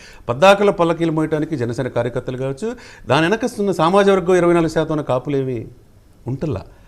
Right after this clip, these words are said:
ఆయన ముఖ్యమంత్రిగా చూడాలని కోరుకున్నారు కాబట్టి, పవర్ షేరింగ్ అనేది కూడా కోరుకున్నారు. అదేవిధంగా గౌరవప్రదంగా నలభై నుంచి అరవై సీట్ల మధ్య జోగయ్య గారు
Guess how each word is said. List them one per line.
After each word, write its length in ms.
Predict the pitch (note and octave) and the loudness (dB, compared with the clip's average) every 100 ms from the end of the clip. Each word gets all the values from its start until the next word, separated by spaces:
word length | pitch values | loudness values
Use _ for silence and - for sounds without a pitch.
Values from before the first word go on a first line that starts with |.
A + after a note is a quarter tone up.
| - - | -14 -4
ఆయన 160 | D#3+ | 0
ముఖ్యమంత్రిగా 480 | D3+ D#3 G#3 G#3 F#3 | 0 0 0 0 -2
చూడాలని 320 | E3+ B2+ A2 | -2 -2 -4
కోరుకున్నారు 480 | - G2+ G2+ G2 F#2+ | -6 -8 -6 -8 -8
కాబట్టి, 300 | - E3 G3+ | -6 -6 -6
పవర్ 260 | E3 D3+ A#2 | -6 -6 -4
షేరింగ్ 300 | D#3+ D3+ D#3 | -4 -4 -4
అనేది 220 | D#3 D#3 | -4 -6
కూడా 160 | E3+ | -8
కోరుకున్నారు. 540 | E3+ D3+ D#3 E3 E3 - - - A#2 | -4 -4 -2 -4 -4 -6 -16 -6 4
అదేవిధంగా 420 | F#3 G#3+ A3 G#3 | 8 8 8 6
గౌరవప్రదంగా 760 | D3 F3+ - F3+ F3 F3 D#3+ - - - | 6 6 4 2 4 4 2 0 -14 -6
నలభై 360 | G#2 A#2+ C#3+ D#3+ | 2 4 4 4
నుంచి 220 | E3+ E3+ | 4 4
అరవై 180 | D3+ D3+ | 2 0
సీట్ల 280 | - C#3+ D3+ | -2 -2 0
మధ్య 340 | C#3 C3 C3+ - G#2+ | 0 0 -2 -2 0
జోగయ్య 200 | A2+ | 2
గారు 140 | B2 | 2